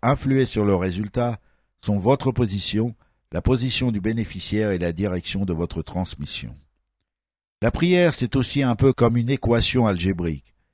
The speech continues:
Plus il y a de paramètres à prendre en compte, plus l'équation est difficile à résoudre.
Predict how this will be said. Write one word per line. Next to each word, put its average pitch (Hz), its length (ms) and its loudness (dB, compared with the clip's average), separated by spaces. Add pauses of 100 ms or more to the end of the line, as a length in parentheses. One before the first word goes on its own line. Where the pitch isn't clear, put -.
(360)
Plus 165 280 4
il 139 120 -2
y 139 80 4
a 135 60 4
de 123 100 4
paramètres 123 600 2
à 113 80 -2
prendre 120 260 2
en 104 160 4
compte, 123 400 -2 (320)
plus 143 160 4
l'équation 123 600 2
est 104 60 0
difficile 95 460 -4
à 87 80 0
résoudre. 85 460 -4